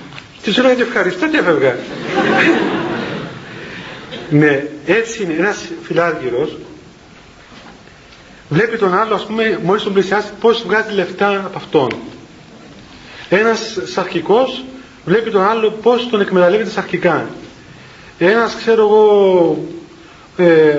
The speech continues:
οτιδήποτε, ας πούμε, το βλέπει με εκείνο που είναι. Γι' αυτό και έτσι ερμηνεύει και τους άλλους, ξέρετε. Ε, παραδείγματος χάρη,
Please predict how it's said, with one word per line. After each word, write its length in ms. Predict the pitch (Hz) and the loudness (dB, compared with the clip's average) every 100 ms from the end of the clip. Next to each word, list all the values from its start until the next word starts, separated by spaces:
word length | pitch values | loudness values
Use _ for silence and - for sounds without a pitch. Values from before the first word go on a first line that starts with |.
| 165 | 2
οτιδήποτε, 640 | 185 - 185 202 156 151 | 0 0 2 2 2 2
ας 80 | 151 | 0
πούμε, 120 | 220 | 0
το 100 | 202 | 0
βλέπει 280 | 185 226 226 | 0 0 0
με 100 | 196 | -4
εκείνο 240 | - 226 | 0 -2
που 140 | 226 | 0
είναι. 380 | 214 190 120 - - - - - - - | 2 2 0 -6 -10 -16 -20 -20 -20 -6
Γι' 80 | - | -2
αυτό 280 | 185 - 285 | -2 0 -2
και 140 | 285 | 0
έτσι 160 | 302 302 | 0 0
ερμηνεύει 400 | 294 262 302 311 | 0 2 4 4
και 60 | 320 | 2
τους 200 | - 269 | -2 -2
άλλους, 200 | 190 143 | -2 -4
ξέρετε. 380 | - 131 117 - - - - - - - - - - - - - - - - - - - - - | -6 -6 -8 -12 -18 -20 -20 -20 -20 -20 -20 -20 -20 -20 -20 -20 -20 -20 -20 -20 -20 -20 -20 -2
Ε, 400 | 190 185 180 170 165 - - - - - - - - - - - - | 2 4 4 2 0 -4 -10 -12 -18 -20 -20 -20 -20 -20 -20 -20 -8
παραδείγματος 480 | - 190 208 226 190 | -2 2 2 2 0
χάρη, 360 | - 185 143 | 0 -2 -2